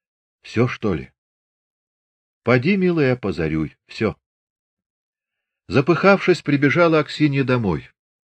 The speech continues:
На базу мычали коровы. Мелехова Дарья, заспанная и румяная, поводя красивыми дугами бровей, гнала в табун своих коров.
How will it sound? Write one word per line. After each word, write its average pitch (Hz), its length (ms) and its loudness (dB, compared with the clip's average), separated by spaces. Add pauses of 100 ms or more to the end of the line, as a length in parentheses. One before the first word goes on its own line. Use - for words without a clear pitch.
(160)
На 110 180 2
базу 135 340 6
мычали 156 420 2
коровы. 117 580 2 (420)
Мелехова 147 560 4
Дарья, 123 540 2 (280)
заспанная 123 800 0
и 117 120 0
румяная, 110 640 2
поводя 107 520 2
красивыми 120 680 -2
дугами 110 420 -2
бровей, 98 540 2 (220)
гнала 110 420 2
в 127 100 -10
табун 117 360 -2
своих 98 400 -2
коров. 95 500 -4